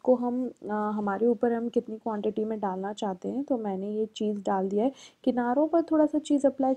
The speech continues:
कम करें, otherwise क्या होगा कि जब चीज़ मेल्ट होगी तो किनारों से वो गिर जाएगी। और चीज़ डालने के बाद यहाँ पर हम अपने टमाटो और कैप्सिकम को मैं अच्छे से, अ, फिल कर दूँगी पिज़्ज़ा पर।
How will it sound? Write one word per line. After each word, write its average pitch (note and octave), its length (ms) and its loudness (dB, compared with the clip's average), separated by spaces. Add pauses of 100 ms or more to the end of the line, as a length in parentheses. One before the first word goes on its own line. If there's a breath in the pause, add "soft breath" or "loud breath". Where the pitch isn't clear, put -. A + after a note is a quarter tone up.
कम A3+ 220 -4
करें, A#3+ 340 0
otherwise A3+ 420 0
क्या A#3+ 140 0
होगा A#3 260 0
कि A#3 100 -4
जब A#3+ 160 0 (120)
चीज़ A#3+ 280 -2
मेल्ट G#3 320 0
होगी A3 160 2
तो A#3+ 80 0
किनारों G#3 440 -2
से A3 120 0
वो A3 120 4
गिर G3+ 240 2
जाएगी। G3+ 500 0 (480 loud breath)
और G#3+ 480 2
चीज़ C4+ 400 0
डालने C#4+ 280 4
के C#4+ 120 0
बाद C4+ 280 -2
यहाँ B3+ 360 -2
पर B3 140 2
हम A#3+ 400 -4 (100)
अपने A3 320 -4
टमाटो A3 520 0
और A3+ 100 2
कैप्सिकम G3 600 -4
को G#3+ 200 -6
मैं G#3 220 -4
अच्छे - 320 -4
से, G#3 340 0
अ, G#3+ 120 2
फिल G#3+ 280 0
कर G#3 220 -2
दूँगी G3+ 260 -4
पिज़्ज़ा G3 400 -2
पर। C#4 220 -2